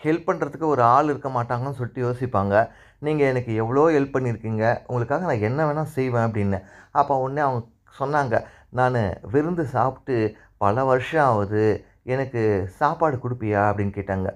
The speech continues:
"சாப்பாடு தானே மேடம், ஏன் கவலைப்படுறீங்க? நான் கொடுக்குற சாப்பாடுன்னு" சொல்லிட்டு அன்னைக்கு நாங்க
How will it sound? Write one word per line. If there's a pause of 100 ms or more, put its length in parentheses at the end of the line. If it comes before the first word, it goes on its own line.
(260)
"சாப்பாடு
தானே
மேடம்,
ஏன்
கவலைப்படுறீங்க? (280)
நான்
கொடுக்குற
சாப்பாடுன்னு"
சொல்லிட்டு (200)
அன்னைக்கு
நாங்க